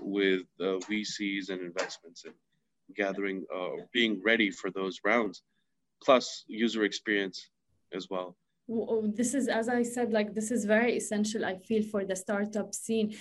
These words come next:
Speaker 2: And, uh, also you launched a real estate software solution, s-, which is huge. Can you tell us more about that?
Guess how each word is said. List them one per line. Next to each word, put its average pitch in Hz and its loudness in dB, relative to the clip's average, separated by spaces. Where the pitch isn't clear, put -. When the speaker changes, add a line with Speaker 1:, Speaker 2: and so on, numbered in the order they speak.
Speaker 2:
And, 220 4
uh, 214 10
also 277 4
you 311 10
launched 240 4
a - 6
real 240 6
estate 247 2
software 214 2
solution, 208 0
s-, - -6
which 220 0
is 240 6
huge. 233 4
Can 214 4
you 247 6
tell 240 4
us 254 0
more 262 4
about 233 0
that? 302 -2